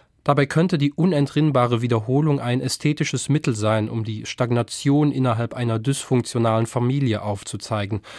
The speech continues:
Aber an einer komplexen Darstellung von Gewalt und ihren Folgen scheitert der Roman.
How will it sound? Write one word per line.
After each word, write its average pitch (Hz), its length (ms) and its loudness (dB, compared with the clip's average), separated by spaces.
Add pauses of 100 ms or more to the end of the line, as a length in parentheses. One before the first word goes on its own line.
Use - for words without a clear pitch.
(480)
Aber 139 220 2
an 131 120 2
einer 127 380 4
komplexen 151 600 0
Darstellung 131 540 2
von 117 220 -2
Gewalt 117 400 2
und 117 160 -4
ihren 110 240 0
Folgen 110 600 0
scheitert 127 440 0
der 101 80 -4
Roman. 101 380 -10